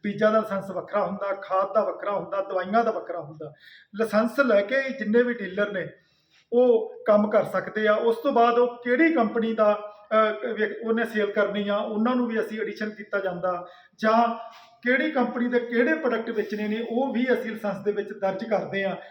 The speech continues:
ਫਿਰ ਹੀ ਉਹ ਜਿਹੜਾ ਡੀਲਰ ਆ, ਉਸ ਕੰਪਨੀ ਜਾਂ ਉਸ ਕੰਪਨੀ ਦਾ ਉਹ ਪ੍ਰੋਡਕਟ ਵੇਚਣ ਲਈ ਜਿਹੜਾ ਨਾਮਜ਼ਦ ਕੀਤਾ ਜਾਂਦਾ।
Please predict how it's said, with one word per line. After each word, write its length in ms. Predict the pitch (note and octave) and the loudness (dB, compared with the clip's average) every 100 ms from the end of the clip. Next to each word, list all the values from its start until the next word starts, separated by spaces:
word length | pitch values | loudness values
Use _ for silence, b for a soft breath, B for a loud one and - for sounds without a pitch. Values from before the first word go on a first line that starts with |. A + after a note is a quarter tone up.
| B | B
ਫਿਰ 240 | - C4 D#4+ | -2 2 4
ਹੀ 80 | D#4 | 4
ਉਹ 480 | B3+ B3 - - A3 | 6 4 2 -8 -2
ਜਿਹੜਾ 160 | A#3 | 0
ਡੀਲਰ 400 | A3+ G3+ G3 A3 | 0 -2 -2 2
ਆ, 380 | G3 D3 - - G#3+ | 2 0 -8 -8 0
ਉਸ 280 | A3+ A3+ | 0 2
ਕੰਪਨੀ 380 | A3 - G#3 A3 | 0 -2 -2 -4
ਜਾਂ 180 | A3 G#3+ | 0 -2
ਉਸ 380 | - A#3 A#3 - | -2 -4 -4 -2
ਕੰਪਨੀ 340 | G#3 - G#3 G#3 | -4 -2 -4 -2
ਦਾ 100 | A3+ | -2
ਉਹ 280 | A#3 C4 | 0 0
ਪ੍ਰੋਡਕਟ 300 | B3 G3+ - | 0 -4 -4
ਵੇਚਣ 300 | G#3 E3+ G3 F#3 F#3 B B G#3 | -8 -8 -6 -8 -10 B B -2
ਲਈ 340 | G3+ G3 - - - | 0 -2 -6 -14 -6
ਜਿਹੜਾ 240 | G#3 G#3+ | 2 4
ਨਾਮਜ਼ਦ 460 | G#3 G3 F3 F#3 G3+ G#3 | 4 2 0 -4 -6 -10
ਕੀਤਾ 560 | - _ A#3+ A#3 - | -16 _ -6 2 2
ਜਾਂਦਾ। 420 | - - - - | 2 -4 -10 -16